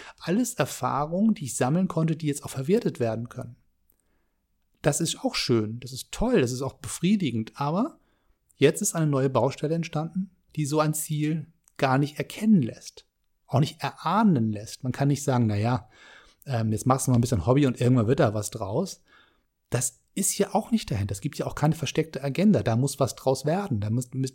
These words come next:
da brauchen wir am Ende eine Verwertbarkeit.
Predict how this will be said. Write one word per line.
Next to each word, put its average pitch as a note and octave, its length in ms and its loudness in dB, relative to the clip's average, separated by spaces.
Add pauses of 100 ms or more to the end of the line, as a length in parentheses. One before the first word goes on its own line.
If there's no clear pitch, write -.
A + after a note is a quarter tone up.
(100)
da A#2+ 160 2
brauchen B2 320 0
wir B2 200 2
am B2 120 -6
Ende C3+ 420 2 (480)
eine B2+ 420 0 (340)
Verwertbarkeit. C3+ 1200 -2